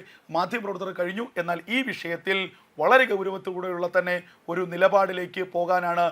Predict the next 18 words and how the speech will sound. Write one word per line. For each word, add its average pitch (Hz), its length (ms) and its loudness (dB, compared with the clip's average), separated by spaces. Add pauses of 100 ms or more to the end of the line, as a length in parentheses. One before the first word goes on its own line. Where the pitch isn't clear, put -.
(340)
ഇപ്പോൾ, 185 220 0 (340)
ആ, 160 40 6 (100)
ബി 190 180 -4
ജെ 208 160 -6
പിയുടെ 175 280 -4
കേന്ദ്ര 175 280 -6
നേതൃത്വത്തിൻ്റെയും 175 580 -6
അതുപോലെ 170 360 -6
സംസ്ഥാന 180 300 -2
നേതൃത്വത്തിൻ്റെയും 165 480 -10 (240)
തീരുമാനം. 185 460 0 (280)
രാജീവ് 196 340 2
ചന്ദ്രശേഖറിൽ 180 540 -4 (260)
കടുത്ത 196 240 0 (100)
സമ്മർദ്ദം 180 320 -4
ചെലുത്തുന്നു. 180 340 -6 (380)
ഏഷ്യാനെറ്റ് 220 400 -4
എന്ന 196 120 2